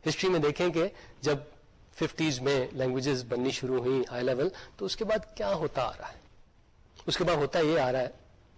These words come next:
کہ لینگویجز سے جو کوڈ نکلتا ہے وہ وقت کے ساتھ ساتھ وہ زیادہ ایفیشینٹ ہوتا جا رہا ہے، بڑا تیز کوڈ نکلنا شروع ہو گیا، ایک چیز۔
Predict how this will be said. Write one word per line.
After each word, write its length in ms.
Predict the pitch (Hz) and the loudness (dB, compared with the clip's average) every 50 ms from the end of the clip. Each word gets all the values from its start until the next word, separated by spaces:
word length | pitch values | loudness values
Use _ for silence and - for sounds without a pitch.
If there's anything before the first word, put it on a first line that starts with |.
| - - - - - - - - - - - - - | -20 -20 -20 -20 -20 -20 -20 -20 -20 -20 -20 -8 -4
کہ 100 | - 151 | -2 0
لینگویجز 540 | 143 139 139 147 156 170 156 180 185 160 - | 2 2 2 4 2 2 2 2 2 2 2
سے 220 | - - - 156 | 2 0 0 0
جو 120 | 139 147 | -2 -2
کوڈ 360 | 139 - - - 151 151 147 139 | -4 -4 -2 0 0 0 2 0
نکلتا 560 | 135 123 - 127 123 - - 160 143 135 127 | 0 0 0 0 -2 -2 -2 -2 0 0 -2
ہے 60 | - | -4
وہ 120 | 175 151 131 | -4 -4 -2
وقت 200 | 131 131 - - | -2 -4 -4 -4
کے 80 | 143 | -6
ساتھ 300 | 127 - - 120 123 - | -4 -4 -4 -6 -6 -6
ساتھ 280 | - - 151 185 - - - - - - - - - 131 | -4 -2 -2 -4 -4 -8 -20 -20 -20 -20 -20 -10 -4 -2
وہ 140 | 135 147 - - - - _ - - _ _ _ _ - | -2 -2 -2 -6 -14 -20 _ -20 -20 _ _ _ _ -6
زیادہ 220 | - 123 131 120 127 | -2 0 0 0 0
ایفیشینٹ 520 | - - - - 131 - - 139 127 - | 0 -2 -2 -2 -2 -2 -2 -2 -4 -6
ہوتا 240 | - - 117 - 120 | -10 -14 -14 -12 -12
جا 120 | - 113 | -12 -12
رہا 120 | 113 - - | -12 -14 -14
ہے، 60 | - - - - - - - | -18 -20 -20 -20 -20 -12 -8
بڑا 120 | - 135 - - - | -8 -8 -6 -4 -2
تیز 260 | 160 143 139 135 - | 0 0 0 0 -2
کوڈ 180 | - - 135 123 | 0 0 0 0
نکلنا 320 | 123 117 - 120 120 113 | 0 -2 -2 -2 -4 -4
شروع 260 | - - - 113 110 | -6 -8 -10 -12 -12
ہو 80 | 120 - | -14 -14
گیا، 80 | 131 - | -16 -12
ایک 120 | - 139 120 | -10 -10 -8
چیز۔ 300 | - - 120 - - - | -6 -6 -4 -4 -4 -6